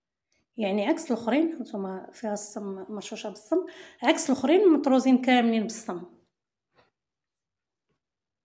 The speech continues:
شفتوها كيفاش جات؟ نتمنى التشكيله تاع اليوم تنال اعجابكم.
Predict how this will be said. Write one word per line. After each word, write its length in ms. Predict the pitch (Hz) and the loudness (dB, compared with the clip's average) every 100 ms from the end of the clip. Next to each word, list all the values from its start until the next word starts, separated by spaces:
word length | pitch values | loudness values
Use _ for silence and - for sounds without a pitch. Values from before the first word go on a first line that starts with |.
| _ _ _ _ _ _ _ _ _ | _ _ _ _ _ _ _ _ _
شفتوها 400 | - - - 202 | -20 -16 -8 -8
كيفاش 320 | 196 - 202 | -8 -10 -8
جات؟ 340 | 190 226 311 - - _ _ _ _ _ _ _ _ _ _ _ _ _ _ _ | -6 -4 -4 -6 -18 _ _ _ _ _ _ _ _ _ _ _ _ _ _ _
نتمنى 400 | 240 240 294 302 | -6 2 6 6
التشكيله 380 | 277 - - 240 | 6 0 -2 0
تاع 160 | 240 202 | 0 -2
اليوم 260 | 214 214 | -2 -4
تنال 320 | 208 208 196 196 | -4 -4 -2 -2
اعجابكم. 760 | 175 190 190 190 233 277 | -4 -6 -8 -6 -2 2